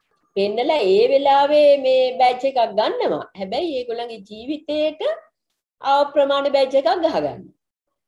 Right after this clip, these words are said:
ඉතින් මේ, මේවා හරිම, හරිම වැදගත් දේවල් ළමයිගේ සංවර්ධනයේදී. මොකද මේ පොඩි කාලේ දේවල් තමයි ජීවිතේ ඉස්සරහටම යන්නේ. දැන් හිතන්නකෝ දැන් මේ වගේ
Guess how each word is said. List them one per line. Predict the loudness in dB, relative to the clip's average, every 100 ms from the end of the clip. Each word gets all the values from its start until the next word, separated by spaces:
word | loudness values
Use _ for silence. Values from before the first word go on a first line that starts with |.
| _
ඉතින් | -16 -10 -4
මේ, | -2
මේවා | -2 -4 -4 -4
හරිම, | -6 -8 -8 -8 -10 -10
හරිම | -10 -10 -12 -8 -6
වැදගත් | -2 -2 -4 -2 -2 -2 -4
දේවල් | -6 -6 -4 -6 -6
ළමයිගේ | -8 -10 -12 -4 -2 -2 -8 _ _ _
සංවර්ධනයේදී. | _ -6 -4 -2 -4 -4 -6 -6 -8 -10
මොකද | -10 -6
මේ | -6 -4
පොඩි | -4 -4 -4
කාලේ | -2 0 0 0
දේවල් | 2 2 2 0
තමයි | -2 -6 -6 -8
ජීවිතේ | -12 -14 -16 -4 -2 0
ඉස්සරහටම | -4 -4 -4 -4 -6 -6
යන්නේ. | -4 -4 -4
දැන් | -6 -6 _ _ -18
හිතන්නකෝ | -6 -4 -2 -2 -2
දැන් | -4 -2
මේ | -2 0
වගේ | 0 0